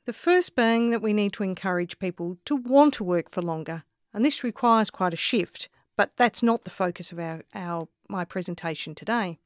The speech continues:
The second thing is ensuring that people are able to work for longer, and that ensures that they're not, um, exposed to excessive physical or psychosocial hazards over their life course,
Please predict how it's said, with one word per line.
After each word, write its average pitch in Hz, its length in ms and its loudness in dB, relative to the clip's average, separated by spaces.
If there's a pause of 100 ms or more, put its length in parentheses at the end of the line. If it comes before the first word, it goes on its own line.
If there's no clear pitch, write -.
(560)
The 165 80 -10
second 339 400 0
thing 170 300 -6 (160)
is 240 200 -2
ensuring 285 500 4
that - 120 -4
people 247 380 -2
are 247 200 -2 (140)
able 254 440 4
to - 180 -10
work 165 240 -4
for 180 140 -8
longer, 151 360 -12 (640)
and 196 140 0
that 254 140 8
ensures 233 600 6
that 196 120 -4
they're 190 120 -2
not, 196 260 0 (480)
um, 165 400 -6 (260)
exposed 202 720 2
to - 100 -8
excessive 180 680 -4 (260)
physical 240 540 2 (100)
or 185 80 -8
psychosocial 175 760 0
hazards 170 340 -4
over 170 220 -2
their 165 100 -2
life 185 300 2
course, 160 360 -8